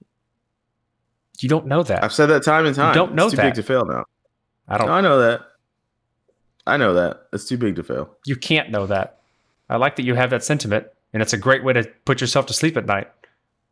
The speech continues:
Speaker 1: None of these, not a single one of these things that's currently working in existence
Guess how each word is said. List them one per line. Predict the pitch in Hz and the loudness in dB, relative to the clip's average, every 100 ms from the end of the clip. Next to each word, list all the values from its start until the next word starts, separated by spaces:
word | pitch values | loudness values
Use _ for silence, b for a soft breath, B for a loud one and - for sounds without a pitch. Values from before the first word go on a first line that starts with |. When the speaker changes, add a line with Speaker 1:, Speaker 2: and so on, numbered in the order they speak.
| _ _ _ _ _ _ _ _ _ _ _ _ 107 | _ _ _ _ _ _ _ _ _ _ _ _ -4
Speaker 1:
None | 123 180 | 0 2
of | 151 117 | 2 2
these, | 123 104 87 - | 2 2 -2 -6
not | 107 113 139 143 - | -6 0 2 0 -2
a | 117 | -2
single | - - 226 208 202 175 | 0 0 0 2 2 4
one | 170 | 2
of | 156 | 2
these | 135 127 | 0 -2
things | - 131 110 | 0 -2 0
that's | 113 | -4
currently | - 131 120 113 | 0 0 2 0
working | 113 117 135 | 0 0 -2
in | 123 | -2
existence | 110 120 - 156 160 - | -2 -2 -2 -4 -4 -8